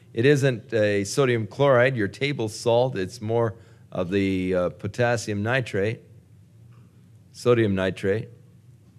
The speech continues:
Vast deposits of salt, mountains of salt in that area that cannot be explained by slow sedimentation, but have to be explained by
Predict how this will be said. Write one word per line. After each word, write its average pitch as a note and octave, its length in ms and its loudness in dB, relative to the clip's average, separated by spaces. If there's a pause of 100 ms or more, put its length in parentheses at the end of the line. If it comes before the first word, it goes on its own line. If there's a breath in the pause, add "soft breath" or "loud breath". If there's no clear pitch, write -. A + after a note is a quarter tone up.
(380)
Vast D#3+ 540 4
deposits B2+ 640 2
of G2 80 -6
salt, G2+ 420 2
mountains A#2+ 560 4
of G2+ 140 -6
salt A2 400 2
in G#2 80 -4
that G#2+ 160 0
area A2+ 320 4 (400 loud breath)
that - 460 2 (260)
cannot F3+ 680 6
be D3 260 6
explained D3 760 4
by C3+ 340 8
slow D3 420 4
sedimentation, B2+ 1080 2 (1900)
but B2 140 4
have E3 340 6
to E3+ 100 2
be D3+ 160 4
explained C#3 680 4
by B2 400 6